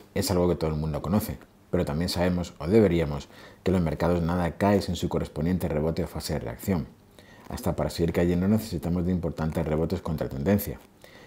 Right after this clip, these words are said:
Y lo cierto es que este se ha dejado un tercio de su valor en bolsa desde los máximos de principios de abril,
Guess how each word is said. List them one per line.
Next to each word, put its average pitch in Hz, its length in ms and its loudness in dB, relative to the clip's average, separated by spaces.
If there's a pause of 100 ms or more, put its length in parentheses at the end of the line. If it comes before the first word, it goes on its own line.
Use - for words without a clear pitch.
(100)
Y - 40 -8
lo 82 80 0
cierto 90 260 0
es 90 80 2
que 92 160 4
este 92 320 2 (220)
se - 140 0
ha 90 40 8
dejado 92 240 2
un 87 80 2
tercio 80 280 0
de - 20 -2
su 101 160 2
valor 82 240 4
en 95 120 2
bolsa 78 300 -2
desde 78 220 0
los 71 100 -4
máximos 80 400 -4
de 80 100 -2
principios 73 440 -6
de 69 60 -4
abril, 82 300 -2